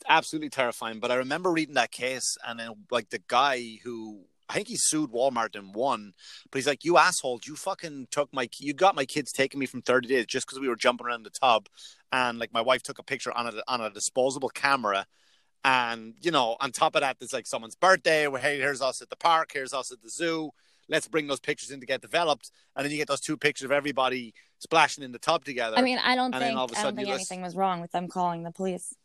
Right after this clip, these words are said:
Speaker 2: I'm, like, gonna, like, argue, I would argue the other way. I would say, I
Speaker 1: Yeah,
Speaker 2: mean,
Speaker 1: I get
Speaker 2: like,
Speaker 1: it. It's one of those
Speaker 2: it's
Speaker 1: things.
Speaker 2: very, it's very hard because you don't know. You're developing these photos and you have no backstory,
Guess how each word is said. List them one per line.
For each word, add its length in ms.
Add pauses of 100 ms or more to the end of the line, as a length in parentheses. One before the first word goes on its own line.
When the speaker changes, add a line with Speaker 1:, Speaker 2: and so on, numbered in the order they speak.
(480)
Speaker 2:
I'm, 140
like, 140
gonna, 200
like, 260
argue, 360
I 120
would 140
argue 420
the 220
other 240
way. 200 (640)
I 80
would 160
say, 420 (260)
I 20 (220)
Speaker 1:
Yeah, 160
Speaker 2:
mean, 80
Speaker 1:
I 80
get 200
Speaker 2:
like, 80
Speaker 1:
it. 60 (200)
It's 140
one 140
of 60
those 100
Speaker 2:
it's 60
Speaker 1:
things. 160
Speaker 2:
very, 580
it's 140
very 180
hard 140
because 260
you 100
don't 180
know. 280
You're 200
developing 560
these 200
photos 500
and 200
you 80
have 180
no 360
backstory, 800